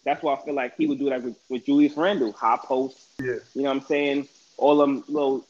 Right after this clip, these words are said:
Speaker 1: dumbass fadeaways and shit, like,
Speaker 2: Mm-hmm.
Speaker 1: you know, R J in the corner, you know what I mean? Like, he like those big guards. He had
Speaker 2: <laughs>
Speaker 1: Wiggins, yeah.
Speaker 2: Mm-hmm.
Speaker 1: I feel like, I feel like the Knicks will fit Cave one hundred percent. He just fit the whole motto of,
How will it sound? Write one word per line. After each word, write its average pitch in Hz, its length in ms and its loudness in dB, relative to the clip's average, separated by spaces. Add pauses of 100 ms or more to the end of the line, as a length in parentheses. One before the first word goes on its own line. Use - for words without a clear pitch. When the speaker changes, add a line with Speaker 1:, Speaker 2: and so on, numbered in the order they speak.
(160)
Speaker 1:
dumbass 139 480 0
fadeaways 143 520 2
and 139 120 -8
shit, 139 360 -4
like, 120 380 -2
Speaker 2:
Mm-hmm. 139 120 -10
Speaker 1:
you 143 60 0
know, 135 160 -2
R 139 220 4
J 139 220 2
in 139 60 0
the 131 60 -2
corner, 143 540 2
you 151 120 -2
know 165 100 0
what 160 60 0
I 170 40 -2
mean? 156 240 0
Like, 123 160 -2
he 190 100 0
like 170 160 2
those 143 220 0
big 147 220 -2
guards. 147 380 2
He 170 120 -4
had 123 200 -2
Speaker 2:
<laughs> - 0 -
Speaker 1:
Wiggins, 156 320 -10 (200)
yeah. 127 320 -4 (380)
Speaker 2:
Mm-hmm. 147 300 -8 (800)
Speaker 1:
I - 100 0
feel 151 160 -2
like, 135 240 2 (500)
I 180 60 4
feel 220 120 4
like 170 60 -2
the 160 80 0
Knicks 196 220 0
will 156 100 -2
fit - 220 -8
Cave 139 260 0
one 127 80 -6 (100)
hundred 135 100 -6
percent. 131 340 -8 (420)
He 196 80 4
just 175 200 0
fit 190 120 -2
the 143 100 -2
whole 151 220 2
motto 131 460 2
of, 127 180 -2